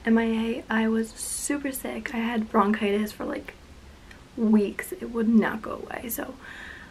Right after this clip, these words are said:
I'm finally feeling one hundred percent again, and I'm ready to get back into swing of things.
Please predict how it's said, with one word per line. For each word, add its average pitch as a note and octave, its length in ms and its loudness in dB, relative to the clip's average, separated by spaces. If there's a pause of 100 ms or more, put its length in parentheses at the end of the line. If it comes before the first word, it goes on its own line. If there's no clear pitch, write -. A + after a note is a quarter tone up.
(180)
I'm A3 120 8
finally A3+ 320 4
feeling A3 460 6 (320)
one G#3+ 120 0
hundred A3 300 0
percent A#3+ 320 -2
again, A#3+ 440 -4
and G#3+ 240 0
I'm A3 260 4 (220)
ready - 220 -4
to - 100 -6
get A3+ 200 -8
back - 220 -4
into B3+ 160 -6
swing A3+ 300 2
of G#3+ 40 -2
things. A#3+ 480 -2